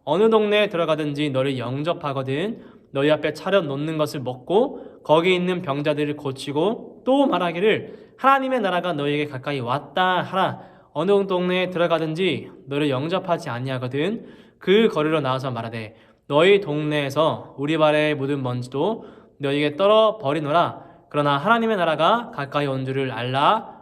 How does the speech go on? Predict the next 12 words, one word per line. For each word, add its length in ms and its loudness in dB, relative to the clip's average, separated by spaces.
하라. 960 -2
아멘. 480 -6
어, 80 -2
오늘 180 2
말씀에 340 0
보시면은 1000 -4
예수님께서, 1400 -4
어, 160 -14
칠십 460 -4
명을 680 -2
따로 320 -2
불러서 680 -4